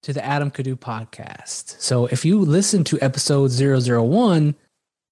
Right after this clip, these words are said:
then at this standpoint, you know that we're not messing around. This is a different podcast with a new,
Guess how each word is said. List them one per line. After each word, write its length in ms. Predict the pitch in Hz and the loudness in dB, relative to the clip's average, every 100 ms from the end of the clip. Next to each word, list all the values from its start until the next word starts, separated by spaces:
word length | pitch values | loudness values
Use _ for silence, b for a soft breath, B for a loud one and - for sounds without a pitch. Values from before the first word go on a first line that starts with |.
| _ | _
then 100 | 123 | -8
at 80 | 113 | -6
this 160 | 135 127 | -4 -4
standpoint, 600 | - 175 202 - 135 117 | 0 2 2 2 0 0
you 100 | 131 | 0
know 300 | 135 190 180 | 2 2 2
that 160 | 139 117 | 0 0
we're 120 | 156 | 0
not 200 | 170 98 | -2 -4
messing 320 | 127 - 113 | -8 -6 -4
around. 400 | 120 147 113 - _ _ _ _ _ - | 0 0 -2 -10 _ _ _ _ _ -14
This 160 | 131 | -4
is 220 | 139 127 127 | -2 -2 -2
a 100 | 127 | -4
different 400 | 120 156 175 131 | 0 0 0 -4
podcast 720 | - 156 151 - 147 147 143 | 0 0 0 -2 0 0 -2
with 180 | 131 - | -6 -8
a 160 | - 123 | -6 -2
new, 520 | 123 151 170 175 170 | 0 4 4 4 0